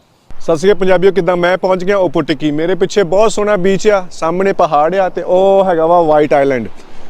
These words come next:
ਤੁਹਾਨੂੰ ਸ਼ਾਇਦ ਕੈਮਰੇ ਵਿੱਚ ਦਿੰਦਾ ਹੋਇਆ। ਓਪੋ ਟਿੱਕੀ ਬਹੁਤ ਸੋਹਣਾ ਟਾਊਨ ਆ, ਛੋਟਾ ਜਿਹਾ ਟਾਊਨ ਆ, ਸਭ ਕੁਛ ਇੱਥੇ ਹੈਗਾ ਵਾ, ਸੁਪਰਮਾਰਕੀਟ, ਗੈਸ ਸਟੇਸ਼ਨ, ਤੇ ਇੱਥੋਂ ਦੀ ਪਾਪੂਲੇਸ਼ਨ ਹੈਗੀ ਆ ਸਾਰੀ ਦਸ ਕੁ ਹਜ਼ਾਰ, ਦਸ ਜਾਂ ਗਿਆਰਾਂ ਹਜ਼ਾਰ।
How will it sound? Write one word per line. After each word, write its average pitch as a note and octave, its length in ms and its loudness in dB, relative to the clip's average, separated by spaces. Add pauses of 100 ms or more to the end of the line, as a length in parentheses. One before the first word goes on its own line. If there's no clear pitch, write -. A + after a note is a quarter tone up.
(220)
ਤੁਹਾਨੂੰ D#3+ 300 0
ਸ਼ਾਇਦ D#3+ 220 0
ਕੈਮਰੇ D#3+ 320 0
ਵਿੱਚ E3 140 0
ਦਿੰਦਾ D3 240 0
ਹੋਇਆ। D3 220 -2 (440)
ਓਪੋ G3 200 0
ਟਿੱਕੀ A3 260 -2
ਬਹੁਤ A#3 240 2 (300)
ਸੋਹਣਾ C4+ 400 0
ਟਾਊਨ A#3 280 -2
ਆ, A#3 140 2
ਛੋਟਾ G3+ 260 0
ਜਿਹਾ A3+ 120 2
ਟਾਊਨ G#3+ 300 0
ਆ, A3+ 120 0
ਸਭ A3 260 -2
ਕੁਛ A3 240 -2
ਇੱਥੇ G#3 180 -2
ਹੈਗਾ F#3 220 0
ਵਾ, F3 200 2
ਸੁਪਰਮਾਰਕੀਟ, F3 800 -2
ਗੈਸ E3 280 0
ਸਟੇਸ਼ਨ, F3+ 580 -2 (340)
ਤੇ F3 180 2
ਇੱਥੋਂ G3+ 180 -2
ਦੀ G#3 60 0
ਪਾਪੂਲੇਸ਼ਨ G3 520 -2
ਹੈਗੀ F3 220 0
ਆ F#3 80 4
ਸਾਰੀ G#3+ 540 0
ਦਸ E3+ 480 -2
ਕੁ E3+ 60 -6
ਹਜ਼ਾਰ, E3+ 340 2
ਦਸ D#3+ 440 -2
ਜਾਂ F3+ 180 0
ਗਿਆਰਾਂ D3+ 300 0
ਹਜ਼ਾਰ। D3 320 0